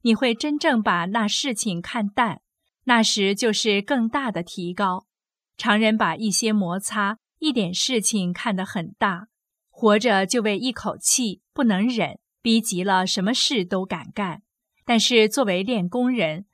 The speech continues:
别人看得很大的东西，你看的就很小很小，太小了，因为你那目标太长远了，太远大了，你将要和宇宙同龄，你再想想那东西，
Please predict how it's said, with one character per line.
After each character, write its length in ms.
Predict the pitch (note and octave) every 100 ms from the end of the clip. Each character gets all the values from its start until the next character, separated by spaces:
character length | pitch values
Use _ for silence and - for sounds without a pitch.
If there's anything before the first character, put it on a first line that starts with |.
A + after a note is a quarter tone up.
| _
别 160 | - C#4
人 220 | C#4+ A3
看 260 | - C4+ A3
得 160 | F#3+
很 280 | F3+ A#3+ E3
大 260 | F#3+ C4+ A3+
的 100 | F#3
东 240 | F#3 F#3
西， 340 | G3 G3 E3+ - _ -
你 180 | G#3+
看 320 | F3+ - A3+ F#3
的 160 | E3+
就 220 | F3 A3
很 340 | F#3 - F3+ A3+
小 380 | - A3+ D#3+ D#3
很 320 | - F#3+ G#3
小， 360 | - D#3+ D#3 _ _ -
太 240 | - C4
小 320 | A3 G#3+ D3+
了， 260 | F3+ F3+ G#3 _ _ _
因 120 | A3+
为 200 | A3+ G#3+
你 180 | G3 G3+
那 160 | F#3+ G3
目 180 | A#3+ G#3+
标 300 | C4 C4+ C#4
太 260 | - C4
长 380 | F#3 - E3 F#3
远 260 | A#3 D#3 D3
了， 200 | E3+ G3 _ -
太 180 | - C4+
远 300 | G#3 - -
大 280 | B3 B3 F3+
了， 260 | E3 F#3 _ _ _ _
你 220 | A3 G#3
将 220 | F#3 G#3+ A3+
要 220 | G3+ F3
和 240 | - G3+
宇 240 | C4 A3 E3
宙 260 | D4 C#4
同 320 | - G3 F3+
龄， 300 | G3+ E3 F3 - _ _ _
你 140 | A3+ G#3
再 220 | A3 G3+
想 260 | - F#3
想 300 | A3 G#3+ E3+
那 180 | G3+ G#3
东 240 | F#3 G#3 G3+
西， 360 | - F3+ D#3+